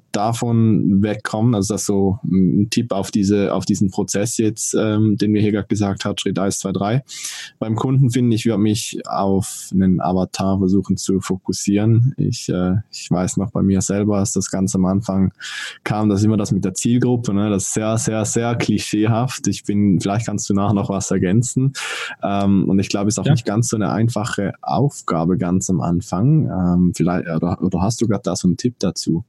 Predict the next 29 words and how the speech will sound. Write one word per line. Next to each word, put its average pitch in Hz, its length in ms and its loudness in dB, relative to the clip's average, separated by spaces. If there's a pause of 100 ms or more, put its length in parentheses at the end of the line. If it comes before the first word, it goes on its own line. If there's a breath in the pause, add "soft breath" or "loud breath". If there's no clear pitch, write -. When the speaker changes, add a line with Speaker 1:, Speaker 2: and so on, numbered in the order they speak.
(500 loud breath)
Speaker 2:
Ja, 117 220 2
also 120 220 2
einfach 127 360 0
nicht 123 140 2
Speaker 1:
Könnte. 156 140 -6
Speaker 2:
zehn 135 160 2
Dinge 127 180 4
auf 117 120 -2
einmal 135 260 4
machen. 113 320 2 (420 loud breath)
Ähm, 107 720 2
Speaker 1:
<laughs> - 0 -
Speaker 2:
wenn 117 460 4
Speaker 1:
Ja. 170 80 0
Speaker 2:
du - 100 -2
den - 200 -2
Podcast 160 520 -2
hörst, 156 180 2
das 131 140 2
ist 135 160 2
so 165 120 4
wahrscheinlich, 147 420 2
dass 131 160 0
du 98 80 0
auch 143 200 0 (140)
genauso 131 480 2
wie 123 180 2
wir 139 180 4
damals 127 540 2